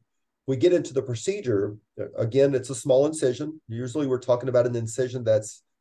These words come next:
one inch or possibly less. Um, it's an outpatient procedure. You'll come in, you'll have the surgery. The surgery will potentially take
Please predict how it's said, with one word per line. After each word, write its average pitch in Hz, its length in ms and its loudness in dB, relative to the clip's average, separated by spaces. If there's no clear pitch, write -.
one 135 300 2
inch 135 340 -2
or 120 220 -4
possibly 120 500 -4
less. 107 500 -2
Um, 113 460 -2
it's 110 160 -14
an 123 60 -6
outpatient 135 540 -4
procedure. 151 420 -6
You'll 123 160 -2
come 127 220 0
in, 127 100 0
you'll 120 140 -2
have 117 140 -2
the 104 60 -10
surgery. 143 480 -4
The 120 120 -10
surgery 123 500 -4
will 113 160 -6
potentially 120 540 -6
take 110 420 0